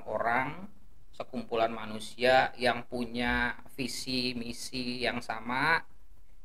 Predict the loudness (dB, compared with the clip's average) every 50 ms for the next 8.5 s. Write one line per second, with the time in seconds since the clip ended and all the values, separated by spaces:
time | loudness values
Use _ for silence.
0 | -10 -10 -10 -4 0 0 0 0 0 -4 -2 -2 0 0 2 2 2 4 4 4
1 | 4 4 4 4 4 4 4 4 2 2 2 0 2 4 6 8 8 8 6 4
2 | 4 6 6 4 4 2 6 8 10 10 10 8 2 4 6 6 8 8 8 6
3 | 6 4 2 -2 -4 -4 -4 -2 2 2 4 4 4 2 2 2 2 2 2 2
4 | 0 0 0 0 2 2 2 2 2 2 4 6 8 8 8 10 8 8 6 4
5 | 0 -6 -10 -10 -10 -10 -10 -10 -10 -10 -10 -6 0 2 2 2 2 0 -6 -6
6 | -2 4 6 6 6 6 4 0 0 4 6 8 8 8 6 2 -4 -8 -8 -8
7 | -10 -10 -10 -10 -10 -10 -10 -10 -6 2 2 2 2 2 -2 -2 -2 -2 -4 -4
8 | -2 2 6 8 8 8 8 6 4 -2